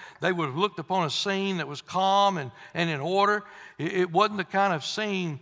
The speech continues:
where someone had come in and taken the body or anything. Everything's wrapped up, everything's fine. So every theory they propose is dashed to pieces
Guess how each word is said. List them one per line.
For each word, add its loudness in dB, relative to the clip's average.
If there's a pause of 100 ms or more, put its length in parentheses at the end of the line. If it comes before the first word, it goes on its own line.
(240)
where 4
someone 2
had -4
come 2
in 0
and -10
taken -2
the -4
body 4
or -8
anything. -8 (260)
Everything's -2
wrapped 0
up, -4
everything's -4
fine. -2 (440)
So 2
every 0
theory -2
they -2
propose -4 (420)
is -8
dashed 0 (260)
to -10
pieces -10